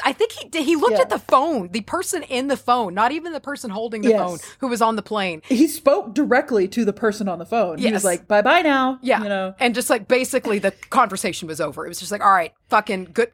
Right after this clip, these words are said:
Speaker 1: g-, hang up the phone."
Speaker 2: All but slap the phone out of her hand.
Speaker 1: Yeah,
Speaker 2: Yeah.
Speaker 1: and it was, it was very, like, "God damn, dude." Like, I, I don't bl-, I don't know. I would have been so much more grumpy about it. It was just, like, so swiftly, just like, "All right, goodbye."
Speaker 2: <laughs>
Speaker 1: Boom. Phone call's over. But it's like, bro,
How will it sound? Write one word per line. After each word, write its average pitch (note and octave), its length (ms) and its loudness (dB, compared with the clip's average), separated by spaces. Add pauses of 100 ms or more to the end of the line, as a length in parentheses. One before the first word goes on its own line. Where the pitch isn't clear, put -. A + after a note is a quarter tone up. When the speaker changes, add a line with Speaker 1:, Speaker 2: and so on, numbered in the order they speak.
(100)
Speaker 1:
g-, - 120 -12
hang B3+ 200 0
up A#3 120 -2
the G3 60 -6
phone." D#3 280 -4
Speaker 2:
All C#4 240 6
but B3 160 2
slap G#3+ 400 0
the G#3+ 100 -4
phone G#3 280 0
out E3+ 120 -4
of D3+ 60 -12
her D#3+ 120 -6
hand. D#3+ 260 -8
Speaker 1:
Yeah, G3 260 0
Speaker 2:
Yeah. A#3+ 220 2
Speaker 1:
and A3 260 -8 (160)
it B3+ 180 4
was, G#3+ 460 -2
it B3+ 160 2
was A3 160 -6
very, A3 440 2
like, F#3 280 -2 (100)
"God G3+ 240 -6
damn, D3+ 300 -8
dude." D3 260 -14 (200)
Like, G3+ 200 -2
I, G3+ 280 0
I G3+ 100 0
don't G#3+ 120 2
bl-, F#3 100 -4
I G#3+ 160 4
don't A#3+ 100 -2
know. A3 80 4 (100)
I G#3+ 120 4
would A3+ 120 2
have G3+ 60 -2
been G#3 100 2
so F#3+ 180 2
much F3+ 200 -4
more E3+ 160 -2
grumpy E3 480 -4
about E3 300 2
it. F3 140 0
It G3+ 100 2
was F#3+ 180 -4
just, - 160 -6
like, F#3+ 140 -4
so F#3 440 2
swiftly, F#3 540 -4
just E3 160 -6
like, F3+ 160 0
"All G#3 60 6
right, G3 140 -2 (260)
goodbye." E3+ 400 -2
Speaker 2:
<laughs> - 40 -10 (220)
Speaker 1:
Boom. D3 260 -2 (160)
Phone F3 180 2
call's D#3+ 260 -2
over. D#3 220 -4
But G#3 100 -12
it's - 100 -6
like, D#4+ 120 0
bro, F4+ 460 2